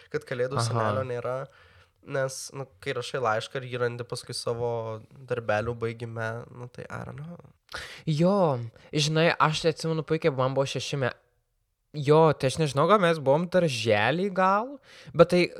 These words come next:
Speaker 2: bet vat įdomus tokias daržely, nes aš tai jau žinojau, kad Kalėdų senelio nėra tada anksčiau, negu tai aš buvau šešių metų. Puikiai atsimenu, kai man pasakė, mano pusbrolis buvo vyresnis ir mum abiem pasakė, kad, kad močiutė, kad Kalėdų senelio iš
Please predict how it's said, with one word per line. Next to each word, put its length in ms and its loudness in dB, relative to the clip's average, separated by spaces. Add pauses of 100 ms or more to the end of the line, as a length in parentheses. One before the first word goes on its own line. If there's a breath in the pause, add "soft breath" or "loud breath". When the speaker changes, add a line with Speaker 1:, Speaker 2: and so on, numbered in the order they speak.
(160)
Speaker 2:
bet 260 0
vat 240 0
įdomus 320 2
tokias 160 0
daržely, 240 0
nes 160 -2
aš 80 -8
tai 140 2
jau 160 0
žinojau, 180 0
kad 160 -4
Kalėdų 320 4
senelio 320 4
nėra 160 4
tada 240 2
anksčiau, 320 2
negu 160 0
tai 160 2
aš 80 -6
buvau 80 4
šešių 320 -2
metų. 380 0 (500 loud breath)
Puikiai 260 2
atsimenu, 380 -6
kai 160 2
man 320 0
pasakė, 640 0
mano 160 -6
pusbrolis 640 0
buvo 160 4
vyresnis 400 0
ir 80 0
mum 160 0
abiem 260 0
pasakė, 540 2
kad, 160 -4
kad 80 0
močiutė, 460 0 (260)
kad 80 2
Kalėdų 320 4
senelio 320 0
iš 80 -4